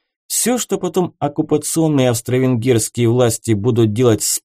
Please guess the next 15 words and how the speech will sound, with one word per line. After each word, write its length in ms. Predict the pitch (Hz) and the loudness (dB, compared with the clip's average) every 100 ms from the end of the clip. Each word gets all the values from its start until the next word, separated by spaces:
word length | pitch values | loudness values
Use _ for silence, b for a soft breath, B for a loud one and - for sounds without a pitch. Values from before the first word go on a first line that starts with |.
| _ | _
потомками 720 | 123 - 135 117 104 117 110 | -4 0 2 2 2 0 2
римлян 480 | 110 123 113 107 101 | 4 2 2 2 2
и 60 | 101 | -2
даков, 600 | 98 123 208 - 85 - _ _ | -2 -4 -4 -4 -6 -8 _ _
советскую 920 | - - 214 226 240 - - 202 180 | -6 0 0 0 -4 -6 -6 -2 0
Россию 640 | 156 143 - 165 156 139 | 0 0 -4 -4 0 2
не 380 | 127 120 117 104 | 4 4 4 2
интересовало. 1040 | 101 - 113 107 104 127 123 92 82 117 - _ _ _ _ _ _ | 0 -2 -2 -2 -2 -4 0 0 -2 -6 -16 _ _ _ _ _ _
Случайно 560 | - 175 180 269 220 | 0 0 2 2 0
обнаруженные 840 | - 151 147 165 202 175 180 170 156 | 0 -2 0 0 0 0 0 2 0
же 160 | 139 139 | 0 -2
подданные 720 | _ 165 160 120 127 123 117 | _ 2 2 2 2 2 2
бывшей 400 | 131 123 - 113 | 0 -2 0 2
Российской 760 | 110 - 127 110 - 110 107 | 0 0 -2 -2 -2 2 2
империи 720 | 104 95 - 202 120 90 82 | 2 -2 -4 -2 0 0 -4